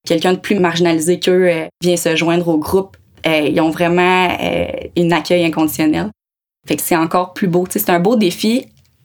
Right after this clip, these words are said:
Je trouve que c'est long, c'est quelque chose à long terme, il faut de la patience. Tu sais, une solidarité dans un groupe, ça se bâtit pas en une rencontre. Déjà, ils viennent parce qu'ils savent que c'est un moment pour se regrouper en consommateurs, mais ils savent pas nécessairement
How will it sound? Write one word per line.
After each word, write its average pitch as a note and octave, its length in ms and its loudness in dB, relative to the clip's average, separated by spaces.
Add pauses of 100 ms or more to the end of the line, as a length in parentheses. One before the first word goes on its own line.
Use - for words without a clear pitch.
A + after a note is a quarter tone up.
Je - 220 -4
trouve G#3+ 300 0
que G3+ 300 2
c'est - 200 -2
long, F3 300 2
c'est F#3 120 -2
quelque E3+ 140 -2
chose F#3 180 0
à F3+ 60 2
long E3+ 160 2
terme, E3 220 0
il E3 60 -2
faut F3 100 -2
de E3 60 2
la D#3+ 100 0
patience. D#3+ 460 -4
Tu E3+ 100 -4
sais, E3 80 -6 (100)
une F3 160 0
solidarité E3+ 480 0
dans F3 220 0
un E3 80 4
groupe, E3+ 260 -2
ça E3 140 -4
se E3+ 80 -6
bâtit D#3 260 -2
pas - 140 -2
en E3 160 2
une D#3 160 2
rencontre. E3 480 -2 (680)
Déjà, E3+ 320 2
ils F3 200 0
viennent F3 520 2 (200)
parce E3+ 180 0
qu'ils E3 260 0
savent E3+ 240 0
que F3+ 120 -2
c'est - 160 -2
un D#3+ 80 2
moment E3 260 2
pour E3 160 -6
se - 100 -4
regrouper D#3+ 480 -2
en D#3+ 120 -2
consommateurs, E3+ 640 -2 (460)
mais - 60 2
ils - 40 -4
savent E3+ 180 0
pas G3 100 0
nécessairement F3+ 720 2